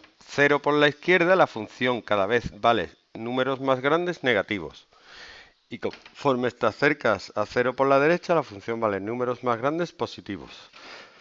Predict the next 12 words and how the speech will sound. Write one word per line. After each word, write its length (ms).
Esta 380
línea, 420
que 180
es 300
x 580
igual 320
a 80
cero, 380
se 260
llama 400
asíntota 960
vertical. 720